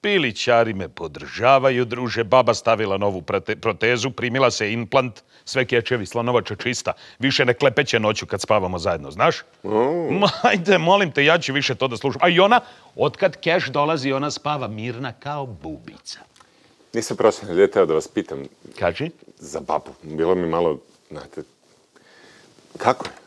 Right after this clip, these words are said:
Speaker 2: Jel to sa pritiskom? Ja znam, ja sam je vodio. Jel to sada
Speaker 1: Ma,
Speaker 2: glupo mi
Speaker 1: on-
Speaker 2: da pitam, mislim, a?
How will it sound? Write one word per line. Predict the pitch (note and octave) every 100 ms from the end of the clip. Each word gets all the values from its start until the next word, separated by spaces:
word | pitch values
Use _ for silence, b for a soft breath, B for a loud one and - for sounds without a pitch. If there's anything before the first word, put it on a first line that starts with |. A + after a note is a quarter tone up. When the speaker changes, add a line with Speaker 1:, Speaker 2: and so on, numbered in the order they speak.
| _
Speaker 2:
Jel | - E2
to | - D3
sa | -
pritiskom? | - C3+ C3 F#2+ - D#2+ E2+
Ja | F#2 F2+
znam, | A#2 A2
ja | G#2
sam | F#2 F#2
je |
vodio. | E2 F#2 F#2 G#2+ D#2+ -
Jel | E2+
to | - A#2+
sada | A#2 C3 B2+ G#2+ D#2 _ B
Speaker 1:
Ma, | - C#3+
Speaker 2:
glupo | D#3+ E3 F3+
mi | F#3+
Speaker 1:
on- | D#3+
Speaker 2:
da | C#3
pitam, | D3+ D3 G#2
mislim, | E2 F#2+ - G#2
a? | A#2+ F#3